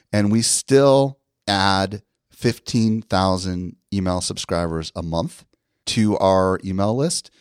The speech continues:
So a couple hundred thousand new email subscribers a year. And we've always had that as kind of our core strategy, which is give the content,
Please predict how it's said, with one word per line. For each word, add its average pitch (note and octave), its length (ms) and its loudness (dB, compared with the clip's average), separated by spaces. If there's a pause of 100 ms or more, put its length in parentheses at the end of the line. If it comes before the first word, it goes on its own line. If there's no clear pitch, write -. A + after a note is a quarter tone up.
(300)
So G2+ 360 2
a F2+ 100 -2
couple - 300 -6
hundred G#2+ 360 -4
thousand F2+ 460 -2
new F2 160 -4
email E2+ 280 -4
subscribers E2 640 -6
a D#2+ 60 -10
year. D2+ 400 -10 (680)
And F2+ 460 0
we've G#2 220 -2
always G#2 500 2 (120)
had G2 280 -2
that F2 160 0
as E2 160 -2
kind F#2 240 -4
of E2+ 80 -4
our E2 140 -4
core F2+ 340 -2
strategy, D#2+ 600 -4
which D2+ 200 -8
is D#2+ 140 -8
give G2 260 -2
the D3+ 80 -2
content, F#2 640 -4